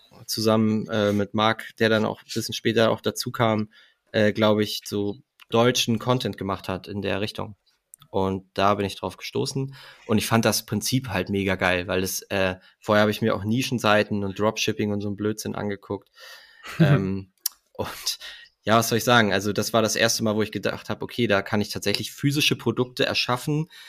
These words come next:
Speaker 1: die ich durch meine eigene Kreativität oder durch mein eigenes Zutun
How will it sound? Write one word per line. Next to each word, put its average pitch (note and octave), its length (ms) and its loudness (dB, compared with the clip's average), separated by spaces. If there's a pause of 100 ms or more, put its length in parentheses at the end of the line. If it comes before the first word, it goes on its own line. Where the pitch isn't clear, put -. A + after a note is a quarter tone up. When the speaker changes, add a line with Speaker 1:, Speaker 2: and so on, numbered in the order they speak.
(460)
Speaker 1:
die A#2 120 2
ich A#2 120 -2
durch A2+ 200 -2
meine G#2+ 300 2
eigene A2 300 2
Kreativität A2 800 2
oder G#2+ 160 2
durch G2+ 160 -8
mein G#2 200 -4
eigenes G#2+ 380 -2
Zutun A#2+ 600 -2